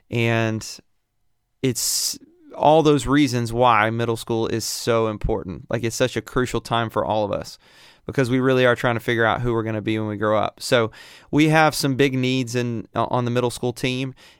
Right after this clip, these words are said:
and could use you, uh, if you would be willing to, to give up your Wednesday nights and to serve and invest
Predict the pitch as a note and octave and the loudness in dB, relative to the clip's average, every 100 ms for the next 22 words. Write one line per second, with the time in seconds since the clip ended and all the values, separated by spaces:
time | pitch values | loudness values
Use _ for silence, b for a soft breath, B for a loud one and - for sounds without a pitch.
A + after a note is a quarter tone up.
0 | - A#2+ - B2+ A2 A#2 C#3 C#3+ A2+ G#2+ | -4 -4 0 -2 -2 -2 0 0 0 -2
1 | A2+ A#2+ b b b - G#2+ A2 A2 - | -2 -6 b b b -8 -4 -2 -2 -2
2 | A2+ - A#2+ B2 A#2+ A#2 G#2+ B2 A2 A#2 | -4 -2 -2 0 -2 -4 -2 -2 -2 -2
3 | A#2 A#2 A#2+ A2+ A#2 A2 - A2+ A#2+ A#2 | 0 0 -2 -2 -2 -2 -4 -2 0 0
4 | A#2+ A#2+ A#2 A2+ A2+ A2+ - A2 A2 - | -2 -2 -2 -4 -4 -4 -6 -8 -8 -2
5 | B2 A#2+ A#2 A2 G#2+ A2 A#2 - - | 0 2 0 -4 -4 0 0 -2 -16